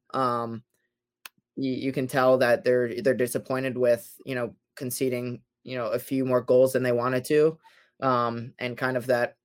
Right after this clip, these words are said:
I think it's perfect. Sean Davis, you, his quotes from after the game, it's, it's a battle of two boxes, and, you know, they're not happy with the way they defended ours, and, you know, they wanna be more cynical and, you know, get some better results in that final third as well. So I feel like, you know, a lot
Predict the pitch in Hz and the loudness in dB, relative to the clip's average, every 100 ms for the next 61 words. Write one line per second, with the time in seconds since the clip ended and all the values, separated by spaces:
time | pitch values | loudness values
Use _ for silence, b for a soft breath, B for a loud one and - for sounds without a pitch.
0 | - - - 123 127 127 123 - 131 131 | -20 -18 -2 0 0 -4 -6 0 0 0
1 | 127 - 131 127 127 131 123 131 127 113 | -6 -4 -2 0 2 2 0 -2 -6 -6
2 | - - 127 117 - 131 127 - - 127 | -12 -8 -6 -6 -4 0 0 0 -8 -6
3 | 120 120 - 120 120 117 107 123 120 110 | -4 -6 -4 -4 -2 -4 -4 -6 -6 -8
4 | - 110 - - - - 104 120 127 120 | -6 -6 -6 -10 -6 -2 0 2 4 2
5 | 113 - - 131 113 127 - 110 104 117 | 0 -4 -4 -2 0 0 -2 -6 -8 -10
6 | 120 107 _ _ 127 117 120 123 120 123 | -10 -12 _ _ -4 -2 -2 0 0 0
7 | 123 123 127 123 123 123 120 123 117 120 | 0 2 2 2 2 0 2 -2 -2 -2
8 | 120 123 143 156 123 120 - b b 123 | 0 2 2 0 -6 -10 -14 b b -6
9 | 120 117 123 117 120 120 120 123 123 123 | 0 0 0 -2 -2 -2 -4 -6 -8 -4
10 | 123 120 117 - 113 110 101 _ - 127 | -4 -4 -8 -12 -12 -12 -14 _ -2 -2
11 | 135 127 127 123 117 120 120 123 117 - | 0 0 2 2 2 0 0 -4 -4 -2
12 | 123 120 127 117 113 131 127 - 123 123 | -2 -2 0 0 2 2 4 4 4 4
13 | 127 147 143 131 - _ b b b _ | 2 2 4 2 -2 _ b b b _
14 | 143 143 131 143 147 151 160 | -2 2 4 4 6 4 2